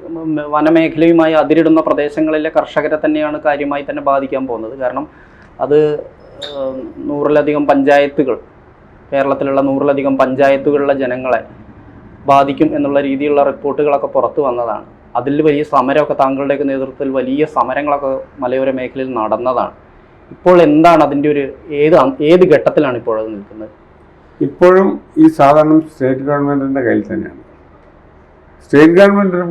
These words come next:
Speaker 2: മുഖ്യമന്ത്രി തന്നെ പറഞ്ഞിട്ടും ഇതിൽ വ്യക്തമായ ഒരു തീരുമാനങ്ങളോ വ്യക്തമായ ഒരു നടപടികളോ സ്റ്റേറ്റ് ഗവൺമെന്റിന്റെ വനം വകുപ്പിന്റെ ഭാഗത്തു നിന്ന് ഇതുവരെ ഉണ്ടായിട്ടില്ല.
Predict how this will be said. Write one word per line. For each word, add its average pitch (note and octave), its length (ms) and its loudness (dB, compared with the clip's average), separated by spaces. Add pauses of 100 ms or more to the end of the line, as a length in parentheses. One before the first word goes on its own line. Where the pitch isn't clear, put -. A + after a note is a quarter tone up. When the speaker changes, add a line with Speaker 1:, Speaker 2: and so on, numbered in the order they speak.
Speaker 2:
മുഖ്യമന്ത്രി G#3+ 540 0 (100)
തന്നെ F3 260 8
പറഞ്ഞിട്ടും C3+ 500 0 (800)
ഇതിൽ D#3+ 160 6 (140)
വ്യക്തമായ F3 500 4 (100)
ഒരു D3+ 100 2 (100)
തീരുമാനങ്ങളോ C3+ 680 0 (580)
വ്യക്തമായ D#3+ 540 6 (180)
ഒരു C3 160 2 (360)
നടപടികളോ C#3+ 580 2 (340)
സ്റ്റേറ്റ് B2+ 380 -2
ഗവൺമെന്റിന്റെ C3+ 480 0
വനം B2 240 0
വകുപ്പിന്റെ B2 480 0 (420)
ഭാഗത്തു B2 400 2
നിന്ന് A#2 300 2
ഇതുവരെ A2 300 0
ഉണ്ടായിട്ടില്ല. F2+ 400 -10